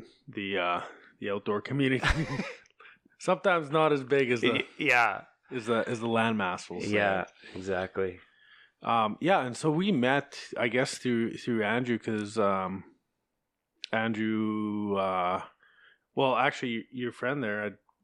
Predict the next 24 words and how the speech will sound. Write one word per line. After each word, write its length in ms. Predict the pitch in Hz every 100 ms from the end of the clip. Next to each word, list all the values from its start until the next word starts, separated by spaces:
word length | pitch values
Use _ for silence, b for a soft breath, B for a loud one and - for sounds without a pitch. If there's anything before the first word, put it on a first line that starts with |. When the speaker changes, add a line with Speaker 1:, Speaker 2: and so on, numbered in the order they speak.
| _
Speaker 1:
turned 240 | 147 120
us, 220 | 107 - -
turned 180 | - 139
you 60 | 175
Speaker 2:
Yeah. 180 | 170 117
Speaker 1:
on 120 | 123
to 60 |
the 60 | 113
Speaker 2:
Oh, 120 | 117
yeah, 280 | 151 165 131
Speaker 1:
podcast. 100 | 110
Speaker 2:
'cause 260 | 156 127 - B B B B B
it's 220 | 151 143
g-, 120 | - 165 B B B B _ _ _ _ -
I 120 | 139
was 200 | 170 147
never 320 | 151 143 139 127
re-, 420 | 123 131 123 120
really 400 | 127 127 135 127
into 180 | 123 117
podcasts. 640 | 101 120 113 110 113 113 113
I 60 |
had 240 | 110 104 98
no, 640 | 107 113 113 107 101